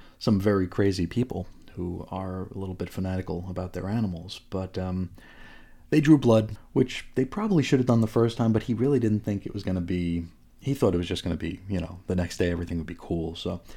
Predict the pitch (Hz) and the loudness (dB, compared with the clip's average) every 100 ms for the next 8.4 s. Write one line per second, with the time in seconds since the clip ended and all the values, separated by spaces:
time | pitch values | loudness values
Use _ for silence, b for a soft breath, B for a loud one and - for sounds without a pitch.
0 | B B B - 165 139 127 117 110 101 | B B B 6 8 8 8 8 6 8
1 | 107 - 101 98 95 104 139 170 101 98 | 6 6 4 4 4 4 6 6 4 4
2 | 104 - 87 82 - 82 82 104 87 - | 2 2 -2 -2 -6 -10 -6 -4 -2 -4
3 | 85 - 95 95 - 90 95 - 92 90 | -6 -2 -2 -2 -4 -6 -6 -8 -8 -6
4 | - 87 - 92 87 85 87 - - 92 | -6 -6 -6 -6 -6 -6 -10 -12 -8 -6
5 | 87 87 85 82 - - b b b b | -6 -6 -6 -8 -14 -20 b b b b
6 | - 143 156 139 143 127 113 101 95 90 | 4 6 6 4 0 2 2 2 2 -2
7 | - 95 92 95 92 92 92 92 90 - | -4 -4 -2 0 0 0 0 -2 -2 -4
8 | 92 90 90 87 | -2 -2 -2 -4